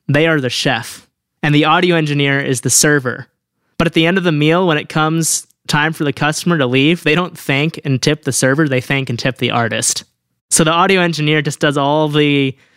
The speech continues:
serving, <laughs> and then the artist gets all the credit, which is totally fair because it's the artist's work that the audio engineer is there to showcase. But that's kind of the analogy that I like to give. And thankfully, I haven't really hit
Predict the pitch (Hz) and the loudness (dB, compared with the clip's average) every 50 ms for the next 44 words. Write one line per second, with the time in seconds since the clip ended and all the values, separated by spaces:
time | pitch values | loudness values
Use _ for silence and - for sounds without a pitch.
0 | _ _ _ _ - - - - 190 185 190 190 180 147 143 135 131 131 151 151 | _ _ _ _ -2 0 2 2 4 4 2 2 0 0 -2 -2 -2 -2 -4 -6
1 | - - - - - _ _ _ _ _ _ _ _ _ _ - - - - - | -6 -8 -18 -20 -20 _ _ _ _ _ _ _ _ _ _ -20 -20 -20 -14 -8
2 | - - 220 - - 160 - 208 202 - - 190 180 170 160 147 156 160 165 160 | -4 -4 -2 -2 0 0 0 0 0 0 -2 -2 0 0 0 0 0 0 0 0
3 | 156 - - 160 147 - 151 147 139 135 - 147 135 113 117 - - - - - | -2 0 -2 0 0 0 -2 0 -2 -2 -2 -2 -4 -4 -4 -8 -12 -16 -16 -4
4 | - - 240 262 - 294 240 - 285 269 254 240 208 185 - - - 185 147 135 | 0 2 2 2 2 0 0 2 2 2 2 2 2 0 0 0 0 0 0 0
5 | 131 139 143 - 156 147 147 - - 160 151 156 151 151 143 131 - - - 135 | -2 -2 -2 0 0 0 0 0 0 0 0 0 0 0 -2 -4 -6 -4 -2 0
6 | 147 147 143 - 139 127 - 135 127 - 127 135 139 135 131 131 127 123 123 127 | 0 0 0 -2 -6 -4 -2 -2 -2 0 0 0 0 0 0 -2 -4 -4 -2 -2
7 | 123 123 123 123 123 127 127 127 127 120 - 127 - - 135 131 123 - - - | 0 0 0 0 2 2 2 2 0 -2 -4 -6 -2 0 0 0 -2 -2 -6 -8
8 | - 127 - - - - - _ _ _ _ - 170 156 196 202 202 - - 196 | -8 -8 -8 -10 -12 -14 -20 _ _ _ _ -4 -2 0 0 0 0 0 -2 -2
9 | 185 165 151 151 143 139 139 135 131 139 139 139 131 135 131 127 123 - - _ | 0 0 0 0 0 2 2 0 0 0 -2 -2 -2 0 0 -2 -2 -4 -10 _
10 | _ _ - 139 139 135 131 131 131 131 127 - - 120 113 131 127 123 120 117 | _ _ -4 -2 0 0 0 0 0 -2 -4 -4 -8 -6 -2 0 0 0 0 -2
11 | 113 117 - - 135 123 120 120 117 113 - - - - - - - - - - | -4 -6 -8 -6 -4 -2 -2 -2 -4 -6 -8 -12 -20 -20 -20 -20 -20 -20 -20 -20
12 | - _ _ _ _ _ _ _ - - 170 175 185 - - 208 208 196 - 139 | -20 _ _ _ _ _ _ _ -2 0 0 0 -2 -4 -2 -2 0 0 0 -2
13 | 147 156 156 156 160 165 170 - - 147 143 143 143 139 135 131 131 135 - - | -2 -2 -2 -2 -2 -4 -6 -6 -4 -2 -2 0 0 0 0 -2 -2 -4 -6 -6
14 | - 151 143 - _ | -4 -4 -4 -6 _